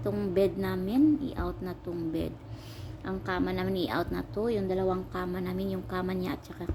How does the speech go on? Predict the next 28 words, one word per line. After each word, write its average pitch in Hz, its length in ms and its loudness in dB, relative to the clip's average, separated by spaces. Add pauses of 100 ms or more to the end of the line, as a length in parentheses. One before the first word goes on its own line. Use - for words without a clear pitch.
kama 170 240 -4
namin. 180 480 -2 (560)
Yan. 190 240 2 (400)
M-, 202 360 -2 (200)
maghiga 196 440 0
na 202 120 0
lang 208 160 0
kami 202 320 0
sa, 269 560 4 (720)
sa - 160 -2
sahig. 202 640 0
Ayan. 202 640 -2 (240)
Maglapag 202 440 -2
kami 208 160 -6
sa 202 120 -6
sahig. 190 400 -4 (880)
Mm, 180 200 -4
yan. 214 200 0
Kaya 202 240 4
nag-order 190 480 2
kami 196 280 -2
ng 185 160 -2
isang 185 600 -4 (680)
swing 196 460 -2
niya. 185 380 -4 (360)
So, - 160 -2
dumating 208 480 0
kanina. 208 560 -2